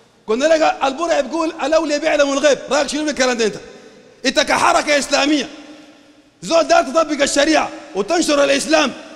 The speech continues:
زول بيقول لك: "أنا بعلم الغيب"، تدافع عنه؟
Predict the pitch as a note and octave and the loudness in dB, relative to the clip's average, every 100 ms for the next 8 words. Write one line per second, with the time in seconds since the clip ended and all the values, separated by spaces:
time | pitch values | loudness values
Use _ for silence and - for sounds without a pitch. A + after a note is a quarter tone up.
0 | - D4 E4 D4+ D4+ D#4 D4+ D#4+ D4+ D#4 | -6 -2 0 -2 0 2 2 0 0 0
1 | C#4+ C4+ C4 - - - - - G#3 B3 | 0 -2 0 -2 -4 -18 -20 -12 -2 0
2 | - A#3+ D4 F4+ | 2 2 2 2